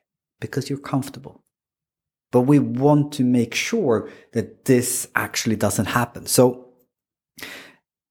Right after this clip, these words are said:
that's one of the, the key insights I got. So having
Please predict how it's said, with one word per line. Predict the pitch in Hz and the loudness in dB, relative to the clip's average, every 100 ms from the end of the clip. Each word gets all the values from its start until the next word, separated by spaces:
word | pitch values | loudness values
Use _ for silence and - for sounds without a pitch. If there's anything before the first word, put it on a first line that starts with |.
| _ | _
that's | 147 160 143 | 0 2 2
one | 147 147 | 4 4
of | |
the, | 127 107 | 4 2
the | 113 107 | 0 -2
key | - 117 107 | 0 0 2
insights | 98 98 95 | 0 -4 -6
I | 90 | -6
got. | 104 101 _ - | -6 -8 _ -4
So | - 131 | 0 2
having | - 151 151 151 156 147 | 2 2 2 2 2 2